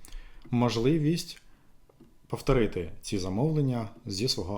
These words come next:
аккаунту. Замість того, щоб ходити по, по сайту, шукати ці всі продукти, можна було зайти на одну с-, сторінку,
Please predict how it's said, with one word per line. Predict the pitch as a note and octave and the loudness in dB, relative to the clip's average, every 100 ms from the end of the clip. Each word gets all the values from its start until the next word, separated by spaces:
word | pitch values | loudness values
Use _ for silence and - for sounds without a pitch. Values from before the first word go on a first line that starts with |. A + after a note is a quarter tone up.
| G2+ | -8
аккаунту. | F2 F2 D#2+ D#2 | -8 -6 -6 -8
Замість | F2+ G2 - | -6 -4 -2
того, | A2 | 0
щоб | G#2 - | 0 -2
ходити | - G2+ G#2 F#2+ | -2 -2 -2 -4
по, | - G2 F#2 F2+ - - - - - - | -2 0 0 -4 -8 -6 -4 -4 -8 -6
по | G#2 | -2
сайту, | - D3 F#3 C3 A#2+ - | 0 0 -2 -2 -4 -6
шукати | - G#2 G2 F#2+ | -6 -4 -2 -4
ці | - | -6
всі | F#2 - F#2 F2 | -8 -6 -8 -6
продукти, | F#2+ F#2+ C3 D#3 - B2+ - - - - | -4 0 0 0 -2 -4 -4 -12 -12 0
можна | G#2+ G#2 | 6 6
було | F#2 F#2+ | 6 2
зайти | F2+ G2+ G2 | 0 -2 -2
на | F2+ | -4
одну | F2+ | -4
с-, | F2 - - - - | -6 -8 -12 -12 -10
сторінку, | - A2+ C3 D#3+ C#3+ A#2+ | -4 0 2 0 -2 -4